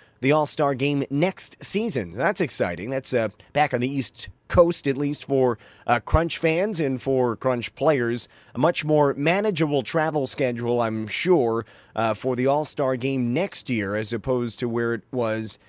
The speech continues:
this year. Now, of course, it's close enough where the guys will probably end up driving up or whatnot.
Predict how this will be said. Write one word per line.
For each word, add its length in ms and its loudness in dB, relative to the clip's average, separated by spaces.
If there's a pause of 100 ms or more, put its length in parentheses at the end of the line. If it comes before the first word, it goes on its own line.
(160)
this 400 2
year. 400 -2
Now, 220 -6 (100)
of 80 -20
course, 360 -2 (220)
it's 380 -2
close 340 2
enough 240 0
where 180 0
the 100 -4
guys 280 2
will 80 -2
probably 360 0
end 100 -4
up 120 -4
driving 420 0
up 160 0
or 80 0
whatnot. 460 2